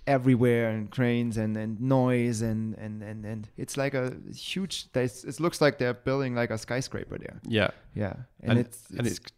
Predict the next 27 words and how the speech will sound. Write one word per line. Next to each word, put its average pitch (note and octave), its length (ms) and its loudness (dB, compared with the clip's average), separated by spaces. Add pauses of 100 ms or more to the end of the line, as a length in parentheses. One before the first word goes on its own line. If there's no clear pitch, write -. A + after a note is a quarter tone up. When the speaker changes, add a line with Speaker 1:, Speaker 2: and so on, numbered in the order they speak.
(100)
Speaker 1:
it's - 220 -18
crazy. - 400 -10
Speaker 2:
and B2 140 4
it's G#2 140 2
all B2 160 6
to - 120 -4
keep - 400 0 (500)
the, G2 200 -2 (160)
the G#2 100 0
resorts F#2+ 720 -2 (100)
in G2 160 -4
place, F2+ 340 0
basically. G#2 360 -4
'Cause C#3+ 140 2
you, F3+ 140 2 (360)
it - 160 -12
was, E3 220 4
Speaker 1:
Yeah. - 80 2
Speaker 2:
am D#3+ 80 4
I E3 40 6
right E3 160 8
in C#3+ 80 2
thinking, C3 640 -2 (340)
like, A2+ 240 2
one A#2 160 2
of A2 200 -4
the A2 160 0